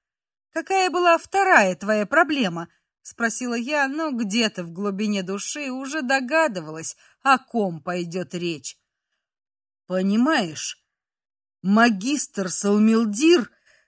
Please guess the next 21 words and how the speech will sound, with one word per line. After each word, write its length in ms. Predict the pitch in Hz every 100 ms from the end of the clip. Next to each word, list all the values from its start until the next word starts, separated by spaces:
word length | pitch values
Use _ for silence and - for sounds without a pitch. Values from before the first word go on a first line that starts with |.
| _ _ _
как 200 | - 285
бы 360 | 269 254 359 - 302
это 380 | 330 _ 311
тебе 400 | 254 294 233 285 269
сказать? 920 | - 269 262 120 247 208 151 - - _ _ -
Да 200 | 214 247
говори 500 | 226 226 220 208 196
уж 180 | 180 -
как 240 | 185 -
есть. 540 | 175 165 160 - - _ _ _
Как 220 | - 226 214
можно 400 | 226 233 208 208
спокойнее 840 | - 208 - 240 247 226 208 202
ответила 480 | 196 214 208 240 262
я, 200 | 320 339
хотя 380 | 262 247 254 226
у 100 | 233
самой 440 | 233 226 240 233
сердце 600 | - - 247 214 - 196
пропустило 800 | - 185 - 180 - 196 185 180
удар. 520 | 175 175 180 165